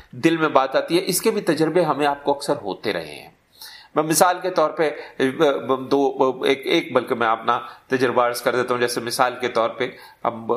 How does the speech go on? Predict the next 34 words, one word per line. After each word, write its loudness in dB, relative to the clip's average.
میں -2
نے -2
نائنٹین -6
ایٹی -2
تھری 0
کے -4
اندر -4
میٹرک -6
کیا 0
تھا، -2
تو -2
میٹرک -4
میں -4
اور 0
پھر -6
ایف -4
ایس -6
سی -8
میں -8
نے -8
ایٹی -6
فائیو -2
میں -12
کیا -4
تھا، -6
تو -8
ہمارے -2
دوست -4
احباب 0
تھے۔ -8
تو 0
ابھی 0
چند 2
سال 2